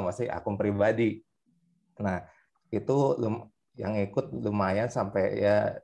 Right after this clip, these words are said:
dua puluhan, terus di paruh musim kedua, nah itu mulai banyak lagi,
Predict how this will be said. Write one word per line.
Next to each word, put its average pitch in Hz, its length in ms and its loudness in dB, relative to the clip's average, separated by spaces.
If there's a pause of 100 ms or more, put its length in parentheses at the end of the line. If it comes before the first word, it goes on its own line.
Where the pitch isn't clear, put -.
dua 104 320 2
puluhan, 120 560 0 (640)
terus - 540 -4 (420)
di 110 160 -2
paruh 117 300 4
musim 127 340 -2
kedua, 113 560 2 (380)
nah 104 420 -4
itu 151 560 0
mulai 110 240 0
banyak 113 240 2
lagi, 131 240 -2